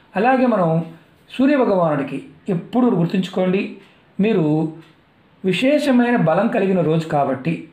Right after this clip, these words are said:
ఆ రోజున మనం ఏ ఆర్థికమైన, అంటే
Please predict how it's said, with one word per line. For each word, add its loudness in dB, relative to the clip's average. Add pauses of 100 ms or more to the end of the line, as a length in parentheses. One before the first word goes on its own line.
(340)
ఆ 0
రోజున 0
మనం 0 (340)
ఏ 0
ఆర్థికమైన, 0 (520)
అంటే -2